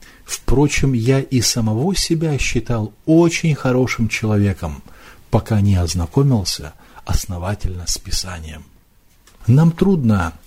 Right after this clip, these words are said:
определить, в каком именно возрасте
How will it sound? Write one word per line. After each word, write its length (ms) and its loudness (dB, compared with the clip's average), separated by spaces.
определить, 580 2
в 80 -10
каком 360 2
именно 360 2
возрасте 680 -2